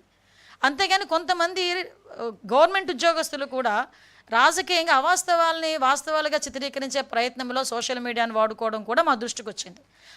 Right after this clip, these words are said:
అటువంటి వాళ్ళ మీద కూడా కంపల్సరీగా బ-, వాళ్ళ మీద ప్రభుత్వపరమైన చర్యలు తీసుకోవడానికి కూడా ఎక్కడ కూడా బ్యాక్ స్టెప్ వేయం.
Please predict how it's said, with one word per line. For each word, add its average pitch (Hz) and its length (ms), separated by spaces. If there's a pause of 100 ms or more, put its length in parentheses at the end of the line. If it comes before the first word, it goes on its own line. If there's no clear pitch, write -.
(160)
అటువంటి 359 340
వాళ్ళ 320 220
మీద 302 200
కూడా 285 260
కంపల్సరీగా 285 840 (560)
బ-, 214 100
వాళ్ళ 254 400
మీద 277 160
ప్రభుత్వపరమైన 320 760 (120)
చర్యలు 254 180
తీసుకోవడానికి 226 640
కూడా 247 180
ఎక్కడ 262 220
కూడా 277 180
బ్యాక్ 226 280
స్టెప్ - 320
వేయం. 185 180